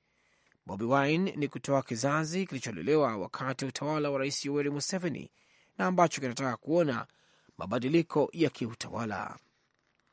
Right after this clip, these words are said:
Waziri wa mambo ya nje wa Uingereza Jeremy Hunt na kansela wa Ujerumani Angela Merkel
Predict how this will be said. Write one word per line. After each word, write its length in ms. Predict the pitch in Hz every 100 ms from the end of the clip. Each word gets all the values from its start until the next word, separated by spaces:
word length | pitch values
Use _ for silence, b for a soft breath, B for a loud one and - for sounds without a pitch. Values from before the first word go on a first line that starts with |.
| b b b b b b b _
Waziri 400 | 127 120 190 233
wa 60 | 202
mambo 180 | 170 151
ya 60 | -
nje 300 | 175 147 147
wa 60 |
Uingereza 840 | 135 123 123 135 127 131 147 175 190 _ _ -
Jeremy 460 | 98 139 147 143
Hunt 500 | 127 156 190 214 - b b b b -
na 120 | -
kansela 440 | - 143 135 143
wa 40 | 139
Ujerumani 600 | 131 131 139 147 156 -
Angela 340 | 151 120 76
Merkel 380 | 82 147 - 127